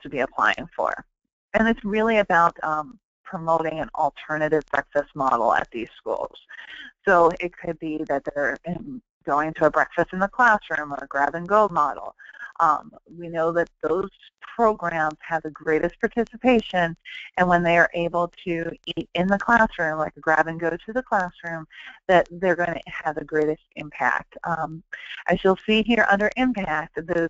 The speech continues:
goal is that we wanna increase the daily A D P, um, by thirty-five percent. So if, depending upon where the starting point is, uh, we wanna see an increase, um, by thirty-five percent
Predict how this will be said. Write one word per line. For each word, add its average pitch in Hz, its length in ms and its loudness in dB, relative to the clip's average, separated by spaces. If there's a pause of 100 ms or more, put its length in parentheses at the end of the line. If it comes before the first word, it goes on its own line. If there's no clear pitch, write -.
(160)
goal 165 320 0
is 165 240 -4
that - 180 -2
we 165 100 -6
wanna 170 320 -2
increase 175 540 -2 (640)
the 180 140 2 (260)
daily 180 380 6
A 185 160 0
D 220 120 2
P, 180 540 -2
um, 165 300 -2
by 165 280 0
thirty-five 165 640 -2
percent. - 460 -6 (760)
So 180 100 8
if, 170 120 6 (180)
depending 180 340 -8
upon 175 320 -2
where 180 240 2
the 175 200 -6
starting 285 440 4
point 165 260 -6
is, 156 300 -4 (100)
uh, 170 280 -4
we 165 100 -8
wanna 170 240 -6 (140)
see 170 100 -4
an 170 200 -2
increase, 160 520 -4 (580)
um, 156 280 2
by 165 180 2
thirty-five 160 540 -2
percent 143 480 -4